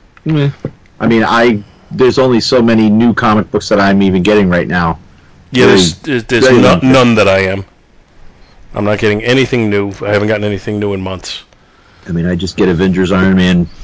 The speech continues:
Speaker 1: Fi-, uh, Fantastic Four, I think that's it.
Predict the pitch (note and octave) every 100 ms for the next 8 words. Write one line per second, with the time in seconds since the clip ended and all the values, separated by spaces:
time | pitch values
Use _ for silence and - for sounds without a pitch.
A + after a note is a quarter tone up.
0 | - - - - - - - F#2 F2 F2+
1 | F2 E2+ G2+ F2+ G#2 - F2 - - A#2
2 | A#2+ A#2+ A#2 A#2 A2+ A2 A2 A2 G#2+ G#2+
3 | - - - - - - - - - -
4 | - - - - - - - - G2 A#2
5 | - - F#2+ C3